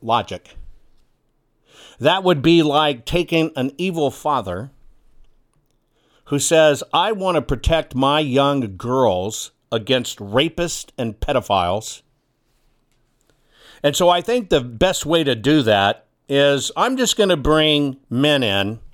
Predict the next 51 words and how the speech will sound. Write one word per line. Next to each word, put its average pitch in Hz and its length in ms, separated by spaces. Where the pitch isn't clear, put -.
I'm 220 140
gonna 247 140
let 190 260
them 156 240
rape 160 400
my 139 160
young 123 380
girls 117 560
so - 180
they 160 140
have 190 300
an 143 240
educational 202 760
perspective 123 920
on 127 240
how 143 240
horrible 127 480
it 117 80
could 107 180
be. 131 280
And 127 160
that 202 180
way 180 180
I'm 151 220
being 139 260
a 131 60
good 117 260
parent 131 360
because 151 280
I'm 180 160
showing 190 440
them 123 400
what 170 200
it 180 120
would 147 120
really 190 300
be 160 220
like 135 360
if 110 120
it 104 100
happened 156 440
to 175 100
them, 165 360
telling 190 320
them 135 140
that 123 140
it 113 100
shouldn't 170 300
happen 123 320
to 123 120
them. 120 260